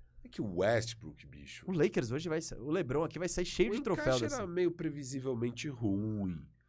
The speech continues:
Speaker 1: Tem umas questões, sabe? Tipo, ele já tá mai-, mais pro final da carreira, tal. O Julius Randle deveria tá no auge. Parecia que ele tinha chegado no auge. Tá no mesmo time. Ano passado faltava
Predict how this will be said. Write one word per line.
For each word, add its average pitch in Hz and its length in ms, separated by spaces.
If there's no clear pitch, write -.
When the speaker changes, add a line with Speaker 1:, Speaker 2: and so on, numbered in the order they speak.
Speaker 1:
Tem 185 160
umas 165 280
questões, 95 680
sabe? 71 400
Tipo, 113 220
ele 156 120
já 196 140
tá 143 280
mai-, 101 260
mais 90 340
pro 98 160
final 90 260
da 95 100
carreira, 95 840
tal. 85 300
O - 120
Julius 349 320
Randle 151 240
deveria 156 320
tá 165 160
no 208 180
auge. 117 380
Parecia 143 480
que - 80
ele 247 60
tinha 226 120
chegado 147 360
no 127 120
auge. 98 300
Tá 196 120
no 214 80
mesmo 226 300
time. 147 320
Ano 165 180
passado 202 360
faltava 208 640